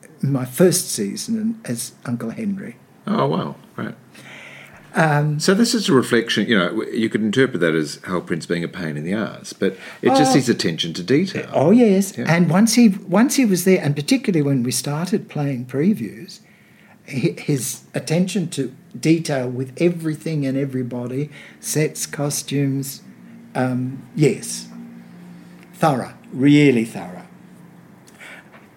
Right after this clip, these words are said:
Speaker 1: But he said to me, "Well," when he s-, I said, "Are the glasses working?" And he said, "Because he hadn't said anything, so I j-, I assumed right there, there." He said, "Well,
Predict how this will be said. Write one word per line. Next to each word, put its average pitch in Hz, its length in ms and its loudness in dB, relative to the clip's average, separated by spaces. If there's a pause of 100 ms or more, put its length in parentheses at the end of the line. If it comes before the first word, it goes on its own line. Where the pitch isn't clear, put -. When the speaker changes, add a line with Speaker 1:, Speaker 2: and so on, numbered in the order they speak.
(220)
Speaker 1:
But 440 120 6
he 339 120 4
said - 400 -2
to 440 100 6
me, 147 260 -2 (840)
"Well," 294 520 -8 (300)
when 214 120 -2
he 202 60 -2
s-, - 160 -8
I 196 120 -2
said, 196 240 -4
"Are 160 60 -2
the - 80 -12
glasses 147 600 -2
working?" 104 500 -8
And 135 140 -10
he 143 80 -10
said, 156 280 -12 (540)
"Because - 220 -2
he 190 80 0
hadn't 170 280 -8
said 190 280 -4
anything, 120 380 -6
so 135 240 -4
I 131 60 -8
j-, - 220 -16
I 127 60 -4
assumed 120 420 -4
right 113 200 -10
there, 113 200 -4 (120)
there." 117 240 -4 (760)
He 226 80 -2
said, 247 320 -4
"Well, 294 760 -4